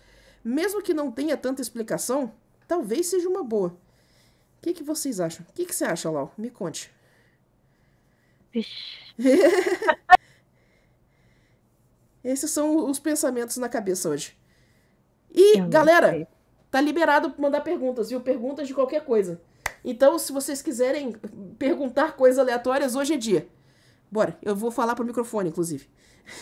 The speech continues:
Speaker 2: Tenham piedade de mim.
Speaker 1: <laughs>
Speaker 2: Qual é seu filme favorito, Sula?
Speaker 1: Oi?
Speaker 2: Qual é seu filme favorito, Sula? É a
Speaker 1: Ah, meu
Speaker 2: primeira
Speaker 1: Deus.
Speaker 2: pergunta, já começou.
Speaker 1: É a primeira pergunta. Gente, olha só.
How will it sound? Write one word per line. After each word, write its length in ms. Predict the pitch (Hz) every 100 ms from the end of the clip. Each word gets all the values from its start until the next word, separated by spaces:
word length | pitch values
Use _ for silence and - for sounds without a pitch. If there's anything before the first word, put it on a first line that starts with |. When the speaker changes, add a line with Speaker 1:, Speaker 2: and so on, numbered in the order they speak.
| -
Speaker 2:
Tenham 180 | 220 233
piedade 540 | 269 240 220 214 226
de 140 | 214 214
mim. 360 | 202 208 254 - _
Speaker 1:
<laughs> 4000 | 302 269 381 403 453 - 508 - 494 - - - - - - - _ _ _ _ _ _ _ _ _ _ _ _ _ _ _ _ _ _ _ _ _ _ - 262 262 220
Speaker 2:
Qual 120 | 254
é 40 | 254
seu 140 | 254
filme 240 | 240 226 226
favorito, 460 | 233 220 214 208
Sula? 320 | - 220 202 - _ _ _ _ _ _ _ _ _ _ -
Speaker 1:
Oi? 180 | 277 539 - _ _ _ _ _
Speaker 2:
Qual 140 | 202
é 100 | 208
seu 200 | 226 240
filme 300 | 220 240 247
favorito, 580 | 240 233 214 214 226 -
Sula? 300 | - 208 185
É 20 |
a 40 | -
Speaker 1:
Ah, 100 | -
meu 80 | 339
Speaker 2:
primeira 300 | 320 285 262
Speaker 1:
Deus. 160 | 220
Speaker 2:
pergunta, 540 | 240 277 254 254 247 202
já 120 | 190
começou. 340 | - 190 196
Speaker 1:
É 40 | 247
a 40 |
primeira 300 | 269 262 269
pergunta. 380 | 277 302 247 240
Gente, 300 | 208 294 269
olha 140 | 247
só. 340 | 302 330 185